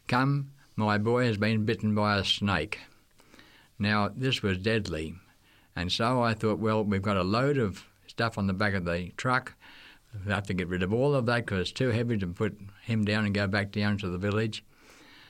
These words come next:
And so we unloaded all of that, and I went down and saw the boy, and apparently he had been lying on the riverbank. He had been a s-, he'd been swimming, and then come back and was lying on the beach and near the little river we had.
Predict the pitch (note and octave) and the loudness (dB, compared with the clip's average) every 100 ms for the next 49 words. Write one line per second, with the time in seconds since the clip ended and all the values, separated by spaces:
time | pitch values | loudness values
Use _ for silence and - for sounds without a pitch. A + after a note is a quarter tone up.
0 | - - F#2+ F#2+ - A2+ A2+ G2 A2+ B2 | -18 -6 -2 0 0 2 2 2 2 2
1 | A#2 A#2+ A2 G2+ A2 G#2+ G2 G#2 G2 G2 | 2 2 2 2 2 2 2 0 0 0
2 | A2+ A#2 G#2+ G#2 G#2+ G2+ F2 - A2+ G#2+ | 0 2 2 2 2 0 -2 0 2 2
3 | F#2 G2 G2 G2 F2+ - - - - - | 0 2 2 0 -2 -10 -20 -20 -10 -4
4 | F#2 F2 C3+ D3+ A#2+ G#2+ C#3 C3 G#2+ A2 | -4 -2 0 0 0 0 2 2 2 2
5 | A2 G#2+ A#2+ B2 A#2 G2+ G#2+ A2+ - A2+ | 2 2 2 2 2 2 2 -2 -2 0
6 | A2+ A2 G2+ G2 C3 A#2 G2+ F#2+ E2 D2+ | 2 2 0 -2 -2 0 0 0 -2 -4
7 | - _ - - - B2+ C3 A2+ B2+ B2 | -10 _ -20 -20 -8 -2 0 0 2 2
8 | G#2 - - - - _ - - B2+ A2 | 2 0 -6 -14 -20 _ -20 -6 -2 2
9 | A2+ G#2+ - C#3+ C#3 C3+ C#3 C#3 - - | 2 2 2 2 4 4 2 -2 -12 -12
10 | - G#2 G#2 G2+ B2 C3+ B2 A#2 G2+ G2 | -2 2 2 2 2 2 2 0 -2 0
11 | G2+ F#2+ A2 B2 B2+ B2+ G#2 G2 F2+ A#2 | 2 2 2 2 2 2 2 2 2 0
12 | B2 - - - - - - _ _ - | 0 -4 -12 -20 -20 -20 -20 _ _ -10
13 | - G2+ G#2 B2+ A2+ G#2 G2 A2 A2+ G#2+ | -2 2 2 2 2 2 2 0 0 2
14 | A#2 A#2+ A#2 G#2 F#2 G#2 A2 G#2 | 2 2 2 2 2 2 0 -2